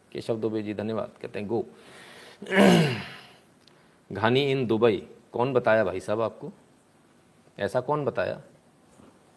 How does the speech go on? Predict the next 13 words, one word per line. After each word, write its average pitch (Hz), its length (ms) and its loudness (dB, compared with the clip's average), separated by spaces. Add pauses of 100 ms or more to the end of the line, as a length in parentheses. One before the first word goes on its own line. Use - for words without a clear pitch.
(1300)
अजिंक्य 117 440 0
जी, 127 100 -6
किसने 143 340 -2
बताया 101 300 2
आपको - 240 -6
ये? 60 160 -10 (960)
वो 104 60 -2
यूएई 139 640 2
में 123 180 0
है, 87 220 -10 (280)
यूनाइटेड 127 540 0 (140)
अरब 123 320 4 (320)
एमिरेट्स, 110 560 -4